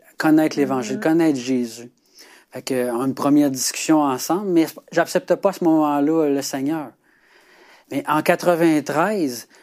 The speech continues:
Speaker 1: j'étais à Boston, j'écoutais un conférencier qui prêchait la parole de Dieu, mais je comprenais pas beaucoup parce que c'était en anglais, je sais pas, je comprenais mal, mal l'anglais à ce moment-là.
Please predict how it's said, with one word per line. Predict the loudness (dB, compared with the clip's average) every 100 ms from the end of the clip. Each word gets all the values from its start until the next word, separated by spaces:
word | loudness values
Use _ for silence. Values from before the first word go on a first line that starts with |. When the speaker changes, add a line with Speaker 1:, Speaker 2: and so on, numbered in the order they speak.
| -8
Speaker 1:
j'étais | -4 0
à | 0
Boston, | 2 0 0 -2 0 0 -6 _ -20 -8
j'écoutais | -6 0 2
un | 2
conférencier | 2 0 2 2 2 0 -4 -4 -4 -4 _ _ -20 _ _ -14
qui | -12
prêchait | -4 0 0 2 0
la | 2
parole | 0 2 2 4
de | 2
Dieu, | 4 2
mais |
je | 2
comprenais | -4 -4 -2 -2
pas | 0
beaucoup | 0 -2 -4 -6
parce | -6
que | -6
c'était | -4 0
en | 2 2
anglais, | 2 0 -2
je | -4
sais | -8
pas, | 0 0 0
je | -2
comprenais | -6 0 0
mal, | 2 2 2
mal | 2 2
l'anglais | 2 0 -4
à | -4
ce | -2
moment-là. | -2 -2 -4